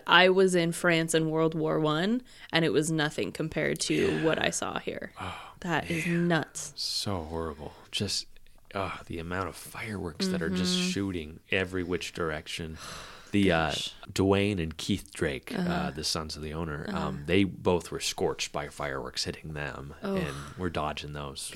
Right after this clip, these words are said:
Speaker 2: And,
Speaker 1: Gosh.
Speaker 2: yeah. The mayor actually signed a proclamation that banned the sale of fireworks after the Fourth of July in Nampa that year.
Speaker 1: Hmm.
Speaker 2: So a double service funeral was arranged for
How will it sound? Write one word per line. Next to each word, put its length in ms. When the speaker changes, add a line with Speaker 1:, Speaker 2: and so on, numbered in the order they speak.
Speaker 2:
And, 160
Speaker 1:
Gosh. 240
Speaker 2:
yeah. 340
The 80
mayor 420
actually 300
signed 260
a 60
proclamation 880
that 220
banned 260
the 60
sale 260
of 80
fireworks 580
after 320
the 80
Fourth 300
of 60
July 320
in 100
Nampa 340
that 240
year. 220
Speaker 1:
Hmm. 60
Speaker 2:
So 320
a 80
double 340
service 460
funeral 480
was 180
arranged 420
for 140